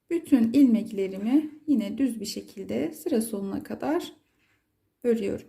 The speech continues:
Toplamda otuz bir ilmeğimiz vardı ya. Otuz bir ilmek olana kadar ilmek çıkarmayı devam edeceğiz. Hemen sıradaki yuva şurası. Hemen çok belli zaten.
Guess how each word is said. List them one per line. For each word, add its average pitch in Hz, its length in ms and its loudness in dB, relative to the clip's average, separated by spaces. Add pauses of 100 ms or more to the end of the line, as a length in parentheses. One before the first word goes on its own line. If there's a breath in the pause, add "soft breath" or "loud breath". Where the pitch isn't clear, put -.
Toplamda 339 480 6
otuz 311 340 -2
bir 311 80 0
ilmeğimiz 294 640 4
vardı 294 280 -2
ya. - 200 -6 (360 soft breath)
Otuz 302 380 2
bir 320 140 6
ilmek 202 520 0
olana 214 340 -2
kadar 311 460 -2 (200 soft breath)
ilmek 311 400 6
çıkarmayı 226 600 -2
devam 208 380 0
edeceğiz. - 520 -10 (920 soft breath)
Hemen 285 640 4 (380)
sıradaki 277 540 0
yuva 262 260 4
şurası. 247 460 -4
Hemen 254 580 0
çok 330 300 -6
belli 202 280 -2
zaten. 202 640 -4